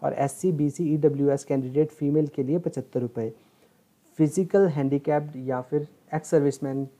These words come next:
जो कि हरियाणा के हों उनके लिए कोई fees नहीं है।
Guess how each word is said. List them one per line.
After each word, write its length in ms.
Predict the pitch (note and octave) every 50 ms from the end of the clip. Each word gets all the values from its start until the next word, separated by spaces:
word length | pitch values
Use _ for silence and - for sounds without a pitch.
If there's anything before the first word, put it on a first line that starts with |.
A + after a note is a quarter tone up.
| _ _ _ _ _ -
जो 180 | C3+ C3 D3+
कि 140 | D3 - D#3+
हरियाणा 400 | D3+ C#3+ C3+ C3 C3 C3 C#3+ D#3 D#3+
के 140 | D#3 D#3
हों 220 | C#3+ C3+ C#3 D#3 E3
उनके 260 | D#3+ D#3 D3+ C#3+ -
लिए 160 | C#3+ C#3+ D#3 E3+
कोई 180 | E3 D3+ C#3+ C3
fees 280 | - C3 B2 A#2 -
नहीं 180 | A#2+ A2+ A2+ A2+
है। 120 | A2+ A2+